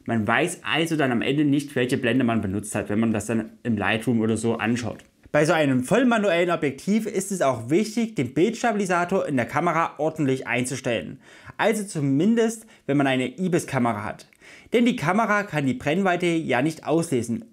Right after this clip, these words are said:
Und die ist wichtig, damit der Bildstabilisator weiß, wie er arbeiten muss. Im Menü ist es also bei einer Ibis-Kamera wichtig, der Kamera mitzuteilen, welche Brennweite angeschlossen ist.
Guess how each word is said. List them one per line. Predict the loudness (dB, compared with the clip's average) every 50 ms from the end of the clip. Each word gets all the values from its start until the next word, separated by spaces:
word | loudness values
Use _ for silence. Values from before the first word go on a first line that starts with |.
| _ -4
Und | 0 0 0 0 0 0
die | -2 0
ist | 0 -2 -4 -6 -4 0
wichtig, | 0 0 0 0 -2 -2 -2 -4 -12 -20 -20 -20 -14 -4
damit | 0 2 2 2 4 2
der | 2 2
Bildstabilisator | 4 2 2 2 0 -2 -2 -2 -2 0 0 -2 0 0 0 0 0 0 0 0 -2 -2
weiß, | -2 0 0 2 2 0 -2 -4 -4 -2
wie | 0
er | 2 2 0
arbeiten | -2 -2 -4 -2 -2 -2 -4 -4 -6 -10
muss. | -10 -12 -14 -16 -18 -20 -20 -20 _ _ _ -20 -20 -20 -16 -14 -6 -2
Im | 0 2
Menü | 2 4 4 4 4 4 2
ist | 0 -2 -4
es | -6 -4
also | -2 0 0 0 0 0
bei | 0 0
einer | 0 2 0 -2 -2 -2
Ibis-Kamera | -2 -2 -2 -2 -2 -2 -2 0 2 2 2 2 2
wichtig, | 0 -2 -2 -2 -2 -2 -2 -4 -12 -20 -20 -18 -8
der | -8 -6
Kamera | -4 -2 -2 0 0 0 0 2
mitzuteilen, | 2 0 -2 0 -2 -4 -2 0 0 0 0 0
welche | 0 -2 -2 -2 -4
Brennweite | -6 -6 -4 -2 0 0 2 0 0 0 -2 -2 -2
angeschlossen | 0 0 2 2 0 0 -2 -2 -4 -4 -6 -8
ist. | -10 -12 -16 -18 -20